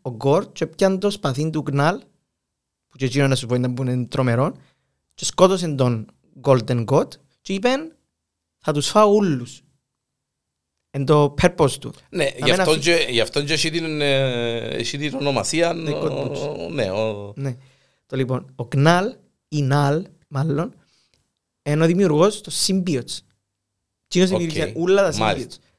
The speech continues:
Speaker 1: Και το σπαθί λέγεται All Black και είναι το πρώτο symbiote.
Speaker 2: Μάλιστα.
Speaker 1: Και έπιαν το ο Gore και έχει το και εμπάνω του, εν είναι όπως το Venom που, που μπαίνει που πάνω σου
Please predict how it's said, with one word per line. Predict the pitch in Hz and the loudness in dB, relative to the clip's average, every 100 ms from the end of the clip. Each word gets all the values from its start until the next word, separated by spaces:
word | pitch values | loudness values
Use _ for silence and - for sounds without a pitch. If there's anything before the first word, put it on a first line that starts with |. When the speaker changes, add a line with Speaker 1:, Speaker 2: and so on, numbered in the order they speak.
| _ | _
Speaker 1:
Και | - 151 | 0 2
το | 143 | 2
σπαθί | - 139 131 147 185 226 - _ _ | 0 0 0 -2 -6 -6 -14 _ _
λέγεται | - 165 175 156 | 0 2 4 4
All | 160 131 139 | 2 -2 -4
Black | 143 160 - - _ _ _ - | -2 -4 -8 -20 _ _ _ -8
και | 175 | -2
είναι | 208 | 0
το | 175 | -2
πρώτο | - 175 202 - - | 2 2 4 2 0
symbiote. | 190 170 123 - _ _ _ _ _ _ - | -2 -2 -6 -8 _ _ _ _ _ _ -6
Speaker 2:
Μάλιστα. | 113 90 - _ _ _ _ _ _ _ | -2 -2 -6 _ _ _ _ _ _ _
Speaker 1:
Και | - | -2
έπιαν | 185 - 196 | 0 4 4
το | 170 151 131 | 6 6 4
ο | 131 139 127 113 | 2 -2 -6 -2
Gore | 139 196 - _ _ _ _ _ _ _ | 2 2 2 _ _ _ _ _ _ _
και | - 147 | -2 0
έχει | 147 | 2
το | 165 185 330 _ _ _ _ _ _ | 2 0 0 _ _ _ _ _ _
και | - 165 165 | -6 -6 -6
εμπάνω | - 147 131 196 202 | -6 -2 2 2 2
του, | 196 185 185 - | 0 -4 -4 -6
εν | 160 180 | -2 0
είναι | 175 | 0
όπως | 151 | -2
το | 143 127 | -4 -4
Venom | 139 135 127 | -2 -2 -4
που, | 135 131 | -6 -8
που | 135 123 | -14 -16
μπαίνει | 135 139 135 135 | -4 2 4 2
που | 131 | 2
πάνω | 127 131 | 2 0
σου | 123 | -4